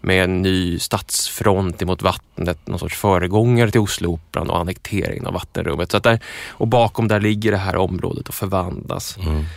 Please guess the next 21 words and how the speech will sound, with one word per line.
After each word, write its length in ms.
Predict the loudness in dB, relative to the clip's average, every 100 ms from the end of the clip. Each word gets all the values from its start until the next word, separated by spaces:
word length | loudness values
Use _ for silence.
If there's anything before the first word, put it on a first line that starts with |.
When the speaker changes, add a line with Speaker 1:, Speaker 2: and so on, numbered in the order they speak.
| -16 -6 2
Speaker 1:
Men 140 | 4
sen, 320 | 6 4 4
men, 180 | 4 4
men 260 | 6 4 2 -2 -14 -4
intressant 680 | 2 4 4 2 2 2 4
nog, 180 | 2 4
precis 220 | 2 4
som 120 | 4
du 60 | 4
säger, 480 | 2 0 2 0
så 200 | 0 2
innebär 420 | 4 4 4 4 4
ju 60 |
inte 180 | 4 2
det 60 | 0
här 300 | 0 0 0
att 160 | -2
det 60 | -2
blir 420 | 2 4 4 2
den 140 | 2
här 400 | 4 4 4 0